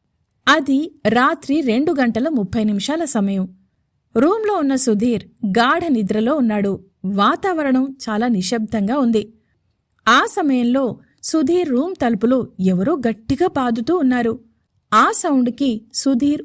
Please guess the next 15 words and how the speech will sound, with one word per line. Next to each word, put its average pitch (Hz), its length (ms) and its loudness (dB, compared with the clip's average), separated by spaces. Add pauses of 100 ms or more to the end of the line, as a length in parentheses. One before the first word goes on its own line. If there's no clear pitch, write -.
ఉలిక్కిపడి 262 760 0 (300)
పైకి 349 280 2
లేచి 247 520 -2 (100)
డోర్ 311 280 2
వైపు 208 360 -4
చూశాడు. 214 440 -2 (460)
బయట 233 340 0
నుండి 277 560 0
ఎవరో 196 340 0
చాలా 269 340 -4
కోపంగా 277 720 0 (400)
తలుపులు 415 320 2
బాదుతున్నట్టు 233 920 -2
సుధీర్కి 220 540 0
అనిపించింది. 254 720 0